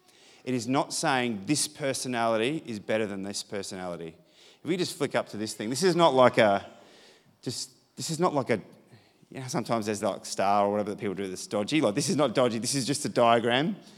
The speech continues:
You may have had the pleasure of doing a personality test at some point in your life. Um, we've at, at work been doing this one called the Enneagram, and there's nine. I won't go into it 'cause, you know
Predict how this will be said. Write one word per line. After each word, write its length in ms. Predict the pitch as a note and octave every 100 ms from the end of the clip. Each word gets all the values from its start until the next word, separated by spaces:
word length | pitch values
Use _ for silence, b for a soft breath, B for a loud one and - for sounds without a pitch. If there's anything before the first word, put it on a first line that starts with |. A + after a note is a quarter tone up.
| B B B B B
You 160 | - G3
may 220 | G#3 F#3+
have 100 | E3+
had 300 | C3 D3 C3
the 80 | C3+
pleasure 500 | - C#3+ C#3+ C#3+ C3+
of 80 | A2
doing 240 | C#3 B2
a 60 | A#2
personality 760 | - C3 - A2+ A2 A2 A2+
test 320 | G#2+ G#2+ G2
at 100 | G2
some 280 | - G#2+ G2+
point 340 | - G#2+ G#2 -
in 140 | G#2
your 160 | G2 F#2
life. 560 | F#2+ F2+ D3 E3+ - - b b b b b b -
Um, 320 | A#2 G#2 F#2+ - - - - - - _ -
we've 300 | D#3 F3 F3
at, 180 | D#3+ C#3+
at 180 | C#3+ C3
work 280 | C#3 C3+ C3+
been 160 | C3+
doing 200 | A#2+ C3
this 180 | B2+ -
one 160 | C3 B2
called 240 | C#3 A#2+
the 100 | A2+
Enneagram, 800 | A#2 A#2+ B2 A2+ F#2+ A2 G2+ F#2
and 80 | A2+
there's 160 | C3
nine. 380 | C#3+ D#3 D3+ C#3+
I 80 | C3+
won't 240 | C#3 A#2+
go 160 | G#2 G#2
into 160 | G2+ G2+
it 100 | -
'cause, 300 | F#2+ - -
you 60 |
know 140 | F2